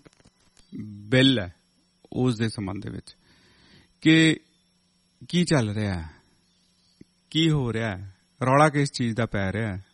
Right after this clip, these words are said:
why, ਇਸ ਦੀਆਂ ਗੱਲਾਂ ਕਰਾਂਗੇ। ਇਸ ਤੋਂ ਇਲਾਵਾ ਹਲਕੇ ਫੁਲਕੇ ਵਿਚਾਰ ਹੋਣਗੇ ਸਾਡੇ, ਗੱਲਾਂ ਹੋਣਗੀਆਂ, ਗੀਤ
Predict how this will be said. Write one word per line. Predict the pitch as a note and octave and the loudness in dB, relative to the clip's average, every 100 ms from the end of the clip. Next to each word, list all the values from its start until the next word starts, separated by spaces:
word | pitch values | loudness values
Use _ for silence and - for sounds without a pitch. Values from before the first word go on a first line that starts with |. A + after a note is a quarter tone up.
| _ _ _ G#2+ | _ _ _ -6
why, | A#2 C#3 G#2 E2 _ - _ _ _ _ _ - | 0 0 0 -8 _ -20 _ _ _ _ _ -2
ਇਸ | C3+ C3 | 0 4
ਦੀਆਂ | D3 C#3 | 4 4
ਗੱਲਾਂ | B2+ B2+ B2+ | 0 -2 -2
ਕਰਾਂਗੇ। | A#2+ C#3+ D3 C3 _ _ _ - | -2 0 -2 -4 _ _ _ -4
ਇਸ | D#3 D#3 | -2 0
ਤੋਂ | - | 0
ਇਲਾਵਾ | F3+ E3 D#3+ D#3+ D3+ _ _ _ _ - C3+ | 4 4 4 0 -2 _ _ _ _ -8 -8
ਹਲਕੇ | - C#3+ | -4 -4
ਫੁਲਕੇ | - C3+ - C#3 C3 C3 _ _ _ _ _ _ _ _ - | -4 -8 -6 -6 -6 -10 _ _ _ _ _ _ _ _ -12
ਵਿਚਾਰ | A2 - A2+ A#2 B2+ | -8 0 0 2 0
ਹੋਣਗੇ | B2+ B2+ B2 | -2 -2 -4
ਸਾਡੇ, | B2 A2+ A#2 A2 | -6 -6 -6 -4
ਗੱਲਾਂ | G#2+ A2 A#2+ | -4 -2 -2
ਹੋਣਗੀਆਂ, | A#2 A2+ A2+ A2+ A2+ | -2 -4 -4 -4 -4
ਗੀਤ | G#2 G2 G#2+ A#2 | -4 -6 -4 -4